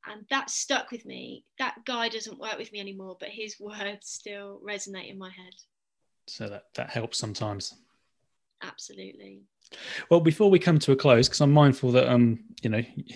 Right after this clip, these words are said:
Speaker 2: you are a busy lady and you've, uh,
Speaker 1: <laughs>
Speaker 2: got a lot of things to do. If you could wave a magic wand, if anything was possible,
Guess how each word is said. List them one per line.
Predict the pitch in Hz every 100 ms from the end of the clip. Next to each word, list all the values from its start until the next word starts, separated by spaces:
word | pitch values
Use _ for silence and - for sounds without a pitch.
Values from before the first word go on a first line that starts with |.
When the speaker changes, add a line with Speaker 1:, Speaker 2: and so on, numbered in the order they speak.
| -
Speaker 2:
you | 120 120
are | 117
a |
busy | 117 107
lady | 104 117 135
and | 123
you've, | 110 107 117
uh, | 110 110 - - 269
Speaker 1:
<laughs> | - - -
Speaker 2:
got | 139
a | 131
lot | 127
of | 123
things | 120 -
to | 120
do. | 123 120 - - - - - - _ _ _ _ -
If | -
you | 254
could | 233
wave | 226 196
a |
magic | 190 180 -
wand, | 101 107 - - _ _ _ _ _ - -
if | - -
anything | 180 175 165
was | 139
possible, | - 120 - 101 95 104